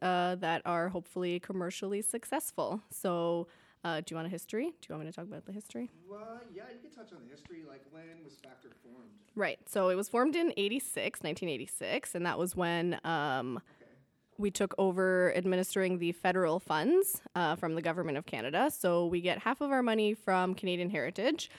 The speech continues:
Speaker 1: um, which is approximately ten-ish million dollars a year, and the other half comes from private radio broadcasters.
Speaker 2: So what's, uh, what, what makes a private radio broadcaster? Like, what's the difference between, uh, say, uh, private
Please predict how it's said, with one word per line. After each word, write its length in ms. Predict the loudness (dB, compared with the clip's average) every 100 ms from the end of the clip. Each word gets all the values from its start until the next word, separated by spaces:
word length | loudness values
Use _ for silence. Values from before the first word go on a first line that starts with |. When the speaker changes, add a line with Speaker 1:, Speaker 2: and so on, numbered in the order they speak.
| -20 -6
Speaker 1:
um, 460 | 0 0 0 0 -2 -4
which 260 | -8 -6
is 280 | -6 -6 -8 -10
approximately 720 | -6 -6 -6 -6 -8 -6 -8
ten-ish 720 | -6 -2 -2 0 0 -2 -2
million 380 | 0 2 2 2
dollars 400 | 2 2 0 -2
a 60 | 0
year, 280 | 4 4 2 -6 -10 0
and 140 | 4
the 60 | 4
other 200 | 4 4
half 240 | 4 2
comes 300 | 0 0 0
from 240 | -2 -4
private 380 | -2 -4 -4 -6
radio 340 | -4 -4 -4 -4
broadcasters. 680 | -4 -6 -8 -12 -12 -12
Speaker 2:
So 120 | -12 -14
what's, 180 | -16
uh, 40 | -18 -14 -14
what, 140 | -16 -20 _ _ _ _ _ _
what 140 | -20 -20
makes 200 | -20 -18
a 100 | -20 -20 _
private 380 | -20 -20 -20 -20 _ -20
radio 260 | -20 -20 -20
broadcaster? 720 | -20 -20 -20 -20 -20 -20 -20 -20
Like, 120 | -20
what's 260 | -20 -20 -20
the 120 | -20
difference 380 | -20 -20 -20 -20
between, 400 | _ _ -20 -20 -20
uh, 260 | -20 -20 _
say, 180 | _ -20 -20 _ _ _ _ _ _ _
uh, 40 | -20 -20 -20 -20 -20 _ _ _
private 460 | -20 -20 -20 -20 -20